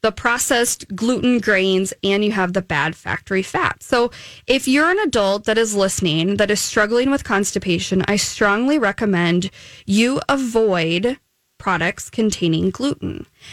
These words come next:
Now, gluten is the protein found in grain. That protein can actually inflame the intestinal tract.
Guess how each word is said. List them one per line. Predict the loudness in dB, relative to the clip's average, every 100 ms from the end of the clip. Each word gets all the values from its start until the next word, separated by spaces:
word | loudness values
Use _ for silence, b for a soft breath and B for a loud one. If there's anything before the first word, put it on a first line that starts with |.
| B 0
Now, | 2 0
gluten | 0 0 2 0 0 2 0 -4 _ 0
is | 0 0 -4 -4
the | -6
protein | -2 -2 0 -2 -2 0 0
found | -2 0 0
in | 0
grain. | -2 -4 -4 -4 -6 -8 b b _
That | -2 -2
protein | -2 0 0 -2 -2 -2
can | -2
actually | -2 -2 -4 -2 -2 0
inflame | -2 -2 -4 -4 0 2 2 0 0 -4
the | -2 -2 0 -2
intestinal | -2 -2 -4 -6 -6 -6 -6
tract. | -8 -10 -12 -14 -20 -20